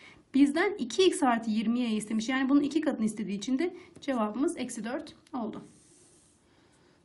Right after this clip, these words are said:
Dördüncü sorumuzda A, B, C'nin toplamını istemiş. Şimdi burada nasıl bir şey yapabiliriz? Ee, şöyle yapsak, mesela buradaki ifadede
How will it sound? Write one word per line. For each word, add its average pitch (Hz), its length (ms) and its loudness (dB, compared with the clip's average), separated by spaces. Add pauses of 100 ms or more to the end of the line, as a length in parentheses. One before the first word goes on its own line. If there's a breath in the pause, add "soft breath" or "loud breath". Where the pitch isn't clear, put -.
(140)
Dördüncü 339 400 2
sorumuzda 233 600 0
A, 294 140 2
B, 262 140 0
C'nin 285 240 0
toplamını 277 500 0
istemiş. 262 640 -2 (540 soft breath)
Şimdi 320 260 2
burada 330 520 0 (220)
nasıl 302 240 4
bir 254 60 -4
şey 240 140 -4
yapabiliriz? 220 600 -4 (1500 soft breath)
Ee, 247 520 -2
şöyle 359 320 4
yapsak, 285 420 2
mesela 277 480 6
buradaki 302 340 2
ifadede 285 720 4